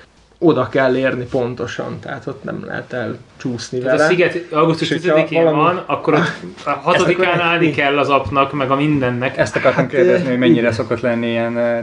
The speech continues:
Speaker 3: csúszás,
Speaker 1: Igen.
Speaker 3: vagy, vagy, vagy rohanás ezeknél a határidőknél?
Speaker 1: Nagyon csúszás nem
Speaker 3: Nem lehet.
Speaker 1: lehet. A fesztivál az megtörténik.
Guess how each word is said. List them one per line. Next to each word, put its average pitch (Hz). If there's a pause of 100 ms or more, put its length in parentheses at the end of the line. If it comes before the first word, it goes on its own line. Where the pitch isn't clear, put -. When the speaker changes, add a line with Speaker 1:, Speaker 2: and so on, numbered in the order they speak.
(100)
Speaker 3:
csúszás, 113
Speaker 1:
Igen. 117
Speaker 3:
vagy, 113
vagy, 113
vagy 113
rohanás 110
ezeknél 110
a 107
határidőknél? 113 (380)
Speaker 1:
Nagyon 185
csúszás 180
nem 180
Speaker 3:
Nem 151
lehet. 123
Speaker 1:
lehet. 117
A 151
fesztivál 160
az 139
megtörténik. 120